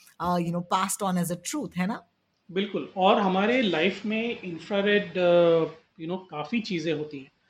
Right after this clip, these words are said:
Speaker 2: Uh, जो
Speaker 1: बिल्कुल।
Speaker 2: रिमोट्स हैं वो काफ़ी इंफ्रारेड पे ही चलते हैं। तो अगर हम,
Speaker 1: जी।
Speaker 2: uh, इंफ्रारेड का डर करें तो, uh, you know, in this particular situation, then, uh, we should be afraid of,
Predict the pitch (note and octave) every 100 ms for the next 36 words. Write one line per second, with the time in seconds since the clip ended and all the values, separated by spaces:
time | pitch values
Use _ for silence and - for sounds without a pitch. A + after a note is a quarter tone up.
0 | _ _ - D#3+ D#3+ D#3 G#3+ B3 E3+ D#3+
1 | D#3+ G3+ A3 - G3 G3 F#3 F#3 - D#3
2 | F3 F#3+ F#3+ F#3+ F3+ D#3 F#3+ F3+ F3 F3
3 | E3 E3+ F3+ D#3 E3+ E3+ F3 _ _ _
4 | F3 D#3+ F3+ F3+ F#3+ E3+ D3+ D#3+ E3 D#3+
5 | D3 C#3+ F3+ F#3 F3+ - F#3 F3+ F3+ C#3+
6 | D#3+ F#3+ G#3+ E3 C3+ - _ _ _ _
7 | - D#3+ D#3+ E3 D3+ - _ E3 E3 F3
8 | F3 D#3+ E3+ G3 F#3+ D3+ D#3+ D3+ - D3
9 | B2+ - C#3+ _ _ _ _ D#3+ G3+ G#3+
10 | G#3+ G#3 F3+ F3+ F#3+ G3 F3+ - F#3+ G3
11 | F#3+ -